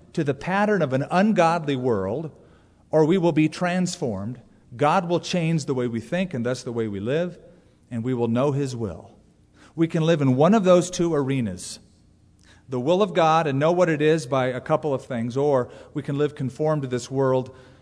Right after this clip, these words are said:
and those are the two options he leaves. Of course, he begs, he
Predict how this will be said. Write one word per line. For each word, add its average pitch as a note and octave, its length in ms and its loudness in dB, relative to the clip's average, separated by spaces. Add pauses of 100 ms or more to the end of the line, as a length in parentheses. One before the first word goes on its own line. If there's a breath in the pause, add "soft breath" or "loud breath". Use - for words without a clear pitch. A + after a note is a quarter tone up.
(100 loud breath)
and B2 280 -6
those D3+ 240 2
are D3 40 -4
the A#2+ 100 -2
two D#3+ 280 0
options C3+ 460 -2
he A#2 100 -6
leaves. G#2+ 540 -8 (1400)
Of C3+ 100 -10
course, C#3 260 0
he C#3+ 180 -2 (140)
begs, A#2 760 0
he B2 300 -4